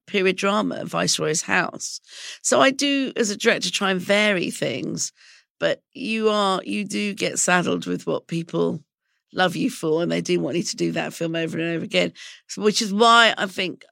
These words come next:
Blinded by the Light, even though I was concerned about similarities with Bend It Like Beckham, I did, um, ultimately feel that that was seventeen years ago now, and that I could go back and make a film in, in that genre.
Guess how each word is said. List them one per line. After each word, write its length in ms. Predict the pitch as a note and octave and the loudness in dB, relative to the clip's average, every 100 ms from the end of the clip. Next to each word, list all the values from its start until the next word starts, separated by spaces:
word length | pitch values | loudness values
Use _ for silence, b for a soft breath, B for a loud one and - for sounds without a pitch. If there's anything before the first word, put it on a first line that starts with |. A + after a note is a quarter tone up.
| _ | _
Blinded 340 | A3 F#3 F#3 F#3 | -8 -4 -4 -2
by 160 | F3 | 0
the 80 | E3+ | 0
Light, 280 | E3+ E3+ D3+ | 0 0 0
even 160 | F3 F3+ | -2 -2
though 140 | E3+ | 0
I 40 | E3+ | 0
was 200 | F3 - | 0 -2
concerned 800 | - D#3+ - F3+ E3+ F#3 A3 - - | -2 -2 2 4 2 2 -2 -8 -8
about 300 | G#3+ D#3+ - | -6 -4 -4
similarities 840 | F#3 F3+ F3+ F#3 F#3 - A3+ - | -2 -2 0 -2 -4 -6 -6 -6
with 180 | G#3 - | -6 -6
Bend 200 | G#3 G#3 | -6 -6
It 80 | G#2 | -6
Like 180 | - | -6
Beckham, 440 | - - - - - B B B B B _ | -6 -6 -4 -4 -6 B B B B B _
I 140 | G#3 | 2
did, 260 | G3+ G#3+ G3 - | 2 -2 -2 0
um, 200 | G3+ F#3 - | 0 0 -2
ultimately 580 | G3 - - - E3+ | -2 -2 -4 -4 -4
feel 340 | D#3 - F3 E3 | -2 0 2 2
that 200 | D#3+ - | 0 -2
that 220 | E3 - | -2 -2
was 180 | E3+ - | -2 0
seventeen 520 | E3+ D#3+ D#3 D#3 D3+ | 0 0 -2 -2 -2
years 260 | D3+ D#3 - | -2 -2 -4
ago 200 | - E3 | -2 -4
now, 400 | E3 E3 E3+ F#3 B B B | -2 -2 -2 -4 B B B
and 180 | - E3 | -2 -2
that 80 | - | 0
I 100 | F3 | -2
could 260 | E3 E3 - | -2 -6 -2
go 120 | D#3+ | -2
back 300 | D#3 D#3 D3+ | -2 -4 -4
and 80 | D#3 | -2
make 240 | D#3 - | -2 -4
a 40 | |
film 600 | D3 D3+ C#3+ D3+ D#3+ - - _ _ | -6 -4 -4 -4 -8 -10 -20 _ _
in, 260 | D#3+ D3+ C3+ | -8 -8 -10
in 140 | D#3+ D#3+ | -8 -6
that 220 | D#3+ - | -6 -6
genre. 560 | - - D#3+ D#3+ D#3 | -6 -6 -8 -8 -8